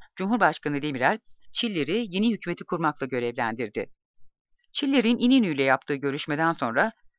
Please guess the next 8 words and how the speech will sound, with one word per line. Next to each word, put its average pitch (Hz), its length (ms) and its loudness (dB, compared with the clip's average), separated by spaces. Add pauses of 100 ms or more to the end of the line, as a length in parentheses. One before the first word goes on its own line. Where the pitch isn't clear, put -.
(160)
koalisyonun 233 560 0
sürdürülmesi 190 580 -6
konusunda 156 440 -2
anlaşma 165 380 2
sağlandı 127 600 2 (380)
ve 170 80 2
iki 190 280 -4
lider 143 420 2